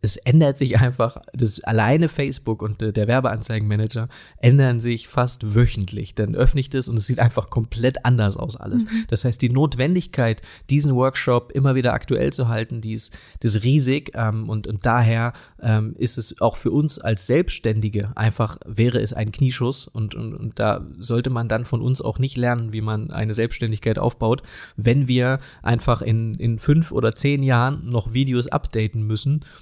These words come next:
Speaker 1: ähm, ohne dass wir damit jetzt nochmal Geld verdienen, dann wäre das unternehmerisch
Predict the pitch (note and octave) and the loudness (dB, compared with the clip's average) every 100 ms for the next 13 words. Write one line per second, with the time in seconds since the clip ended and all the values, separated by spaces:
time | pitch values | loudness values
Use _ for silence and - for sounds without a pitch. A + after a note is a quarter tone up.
0 | _ _ - A2 A2 G#2+ G#2+ A2 - A2 | _ _ 0 2 2 0 -4 -8 -6 2
1 | C3 C3+ B2+ B2+ A#2 A2+ - A2+ A2 A#2+ | 4 4 2 -2 -2 -4 -4 -2 0 -2
2 | - B2 - A#2 A#2 G#2+ G#2+ - A#2 G2+ | -2 -2 -2 -2 0 2 0 0 -4 -4
3 | G2+ G2+ G#2+ A#2+ A2+ - G#2+ G#2+ A2 A2 | -4 -2 -2 -2 -2 -4 -2 0 0 0
4 | G#2 | -2